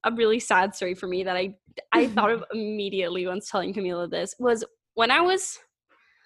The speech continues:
Speaker 1: about sixteen years old, I was outside with my friends. We were having a little get together. I remember one girl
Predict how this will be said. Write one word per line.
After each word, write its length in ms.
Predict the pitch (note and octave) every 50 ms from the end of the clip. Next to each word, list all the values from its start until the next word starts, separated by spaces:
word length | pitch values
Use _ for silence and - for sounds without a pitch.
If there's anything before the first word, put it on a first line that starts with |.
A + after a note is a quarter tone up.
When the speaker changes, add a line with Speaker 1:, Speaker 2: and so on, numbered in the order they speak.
| - - _ -
Speaker 1:
about 280 | A3 A#3 A#3 A3+ A3
sixteen 480 | - - A3+ - - - - C#4+ C#4+ C#4+
years 220 | D4 D4 G#3 G#3
old, 320 | B3+ G3+ F#3 F3+ F#3 F#3 - -
I 80 | G#3 G#3+
was 180 | G3+ G#3+ G#3 -
outside 800 | - F#3 G3 A#3 - - - G3+ F3+ F3+ F3+ F3 F3 F3 F3+ - _ _ _ _ _
with 220 | G#3 G#3 G#3 - B3+
my 140 | A#3+ B3+
friends. 560 | B3+ - - F3+ F3+ F#3 F3+ F#3 F#3+ - - - _ _ _ _ -
We 60 | G#3
were 60 | G3+ G#3
having 200 | A3 G#3 G#3 G3+
a 40 | G3+
little 200 | G#3+ G#3+ G#3 G3
get 200 | G3+ G3 F#3+ F#3+
together. 540 | - - E3+ E3+ - - E3 E3 G3+ G#3+ - _ _ _ _ _ _ _ _ _ _ -
I 100 | G#3+ A#3
remember 480 | A#3+ A#3+ A#3+ A#3 A3 A3 A3 G#3+ G#3
one 400 | G3+ G#3 G#3 A3 C4 E4 F4+ F4
girl 480 | C#4+ A#3 A3 G#3+ G3+ F#3+ G3 G3 F#3+ -